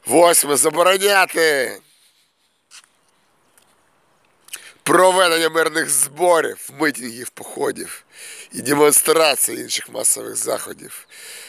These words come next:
Дев'яте. Порушувати у порядку, визначеному Конституцією та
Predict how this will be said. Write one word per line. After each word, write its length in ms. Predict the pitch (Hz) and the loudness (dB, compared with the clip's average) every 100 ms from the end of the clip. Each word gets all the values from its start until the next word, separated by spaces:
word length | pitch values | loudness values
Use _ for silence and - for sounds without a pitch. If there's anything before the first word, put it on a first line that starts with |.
| - | -20
Дев'яте. 840 | - 156 170 190 170 - 135 104 - - | -2 2 4 4 2 0 -4 -4 -8 -4
Порушувати 880 | 143 160 165 - 156 143 131 123 | -2 0 -2 -4 -2 -2 -2 -6
у 80 | 123 | -8
порядку, 1040 | - 139 147 127 - - 127 113 104 78 - - _ _ - - - - - - - 113 | -2 2 2 2 -2 -6 -4 -2 -4 -6 -14 -20 _ _ -20 -16 -10 -8 -6 -8 -10 -2
визначеному 680 | 131 160 143 131 131 131 | 4 4 4 2 2 2
Конституцією 1080 | 135 - 131 - 147 135 - 139 131 110 87 - | 0 0 -2 0 0 0 0 2 2 0 -4 -2
та 360 | 147 139 120 | 2 4 4